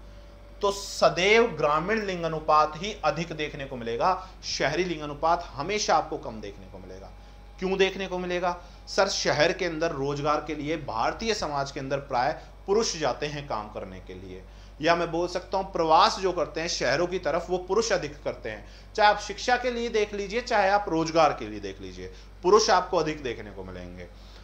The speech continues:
तो राजस्थान के अंदर औसत लिंग अनुपात नौ सौ अट्ठाईस। अगर बात कर लें शहरी लिंग अनुपात, तो आपका ये देखने को मिलेगा नाइन वन फ़ोर,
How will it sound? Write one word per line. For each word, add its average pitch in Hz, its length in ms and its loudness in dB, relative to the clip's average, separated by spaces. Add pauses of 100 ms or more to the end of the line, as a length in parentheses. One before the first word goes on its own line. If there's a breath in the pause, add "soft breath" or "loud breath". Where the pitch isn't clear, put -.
(160 loud breath)
तो 190 60 4
राजस्थान 185 540 4
के 214 100 -2
अंदर 214 140 2
औसत 208 500 0
लिंग 220 180 -4
अनुपात 196 440 2
नौ 143 180 -8
सौ 180 160 -6
अट्ठाईस। 170 480 -2 (500 loud breath)
अगर 226 240 6
बात 202 260 8
कर 196 160 0
लें 190 160 -2
शहरी 156 400 -2
लिंग 170 180 -4
अनुपात, 165 460 -2
तो 160 140 -6 (300)
आपका 139 300 4
ये 151 240 -2
देखने 160 300 -6
को 147 120 -10
मिलेगा 143 300 -2
नाइन 143 500 -2
वन 139 360 -4
फ़ोर, 139 520 -6